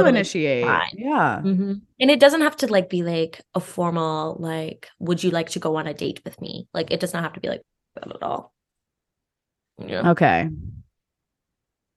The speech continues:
Speaker 2: You wanna know one from my life?
Speaker 1: Yes.
Speaker 2: Okay. I told Redacted I'd tell this one too.
Speaker 1: <laughs>
Speaker 2: So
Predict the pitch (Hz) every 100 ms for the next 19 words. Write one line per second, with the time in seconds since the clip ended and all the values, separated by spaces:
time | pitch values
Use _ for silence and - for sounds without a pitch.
0 | _ _ - 165 156 147 143 139 135 135
1 | 147 147 _ _ _ _ _ 160 135 139
2 | 131 131 135 139 147 _ _ _ _ _
3 | _ _ _ _ _ - 175 190 - -
4 | - - - - - - _ - 160 147
5 | 139 - _ _ _ _ _ _ _ _
6 | _ _ - 151 175 165 151 147 131 107
7 | - 139 147 147 151 143 - 151 147 -
8 | 139 - _ _ _ _ _ _ -